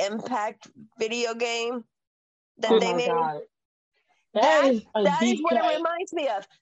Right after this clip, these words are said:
Speaker 1: The fucking lighting, the shading, the way that the characters look. And it's like, can it, it's weird. It, the, the men, I mean, Chris Statlander, the, what the women they've shown, they, the women look good.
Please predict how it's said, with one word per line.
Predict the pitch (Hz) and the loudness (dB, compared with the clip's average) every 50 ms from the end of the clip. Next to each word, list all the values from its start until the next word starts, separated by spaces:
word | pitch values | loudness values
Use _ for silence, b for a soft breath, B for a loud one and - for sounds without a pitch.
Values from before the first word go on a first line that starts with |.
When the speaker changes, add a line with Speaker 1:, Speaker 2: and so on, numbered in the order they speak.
| _ - | _ -2
Speaker 1:
The | 247 247 | -2 -2
fucking | - - 294 285 285 269 269 269 | 0 -2 -2 -2 -2 -4 -4 -4
lighting, | 254 247 240 226 233 240 254 285 311 320 339 330 349 349 - _ _ _ _ - | -2 -2 -2 -2 -2 -2 -2 -2 -4 -4 -4 -4 -6 -8 -10 _ _ _ _ -6
the | 226 220 | -6 -4
shading, | 233 - - - - - 226 240 254 277 320 339 339 370 339 359 403 - | -4 -4 -8 -8 -6 -6 -4 -4 -4 -4 -4 -4 -4 -4 -4 -6 -8 -8
the | - 254 | -6 -6
way | 240 233 233 240 262 262 | -4 -4 -4 -4 -4 -4
that | 285 277 - | -6 -6 -6
the | - | -8
characters | 247 - - 262 190 208 240 277 - - 330 320 320 285 | -8 -6 -6 -4 -4 -4 -4 -6 -6 -6 -6 -6 -4 -4
look. | 302 349 349 370 381 - - _ b b b b b b b _ _ - - | -4 -4 -4 -4 -6 -10 -16 _ b b b b b b b _ _ -4 -2
And | 294 285 277 262 | 0 2 2 2
it's | 269 294 285 - 302 | 2 0 0 0 2
like, | 311 302 285 277 262 - - _ _ _ _ _ _ | 2 2 2 0 -2 -6 -14 _ _ _ _ _ _
can | - - 339 359 403 403 - | -4 -2 0 0 0 -2 -2
it, | - 269 - _ _ - | -4 -4 -4 _ _ -4
it's | - 240 240 247 - - - | -2 -2 -2 -2 -2 -2 -2
weird. | 240 233 302 320 320 262 202 180 165 175 - - _ _ - | 2 2 4 4 4 4 4 4 2 0 -2 -8 _ _ -4
It, | 196 196 - | -2 -2 -2
the, | - 220 185 185 262 240 208 - _ - | -4 -6 -2 -2 0 0 -2 -4 _ -2
the | 202 262 | 0 0
men, | 262 254 254 262 277 311 339 349 339 - | 2 4 4 4 4 4 2 2 0 0
I | - 262 | 0 0
mean, | 269 269 269 | 2 0 0
Chris | 269 - - 370 427 403 - - - | -2 -2 0 0 0 0 -2 -4 -2
Statlander, | - 339 214 - 240 277 302 311 330 311 - 392 294 302 240 - - - - - - | 0 0 2 0 0 0 0 0 0 -2 -2 -4 -4 -6 -6 -8 -8 -10 -10 -8 -4
the, | 233 226 226 226 220 - | -4 -4 -4 -4 -6 -6
what | 220 233 240 233 | -4 -4 -2 -2
the | 240 247 | -2 -2
women | 240 254 269 294 285 262 | -2 -2 -2 -2 -2 0
they've | 254 247 254 254 | -2 -2 -4 -4
shown, | - - - 262 240 254 254 262 247 | -6 -4 -4 -2 -2 -2 -2 -2 -2
they, | 247 247 262 247 - - | -2 -4 -4 -6 -8 -8
the | 208 214 | -6 -4
women | 214 240 269 285 277 | -4 -4 -4 -4 -4
look | 262 233 220 _ | -6 -6 -8 _
good. | - 202 170 120 - - | -6 -6 -6 -6 -8 -12